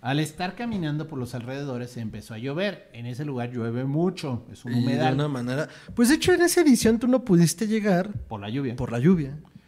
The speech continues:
Speaker 2: Sí,
Speaker 1: Sí,
Speaker 2: me
Speaker 1: o sea,
Speaker 2: acuerdo.
Speaker 1: y yo vivo a diez kilómetros, pero había tanta agua que no se podía llegar.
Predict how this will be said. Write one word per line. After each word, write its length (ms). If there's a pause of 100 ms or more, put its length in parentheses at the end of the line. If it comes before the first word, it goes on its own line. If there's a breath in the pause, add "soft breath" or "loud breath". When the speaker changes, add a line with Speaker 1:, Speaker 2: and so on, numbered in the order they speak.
Speaker 2:
Sí, 160
Speaker 1:
Sí, 20
Speaker 2:
me 120
Speaker 1:
o 60
sea, 120
Speaker 2:
acuerdo. 180
Speaker 1:
y 180
yo 140
vivo 420
a 420
diez 240
kilómetros, 680
pero 380
había 200
tanta 280
agua 240
que 80
no 80
se 100
podía 240
llegar. 260